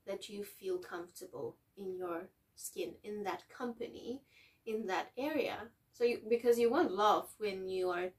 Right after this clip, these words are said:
not feeling comfortable. It's more of a nervous chuckle, and laughter <clears throat> is a way of communication.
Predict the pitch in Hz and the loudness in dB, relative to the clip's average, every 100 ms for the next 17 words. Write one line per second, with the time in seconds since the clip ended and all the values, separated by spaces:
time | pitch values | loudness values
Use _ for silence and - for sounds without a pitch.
0 | _ 214 190 - - 175 - - - - | _ -8 -8 -6 -8 -8 -8 -12 -14 -18
1 | - - - _ _ _ _ _ 208 220 | -16 -16 -18 _ _ _ _ _ -14 -8
2 | 208 208 208 196 202 208 190 180 - - | -4 -4 -4 -6 0 0 0 -4 -10 -12
3 | 185 - 180 180 - 226 - _ _ _ | -14 -10 -8 -8 -6 -8 -10 _ _ _
4 | _ _ _ _ _ - 269 269 - 202 | _ _ _ _ _ 0 4 4 0 -4
5 | 196 220 _ _ _ _ 330 - 233 226 | -4 -6 _ _ _ _ -2 0 0 -2
6 | - 254 269 233 220 196 190 233 - 214 | -2 2 2 2 0 -2 -4 -8 -14 -18
7 | - 214 214 294 427 427 - - | -12 -10 -8 0 2 2 -2 -6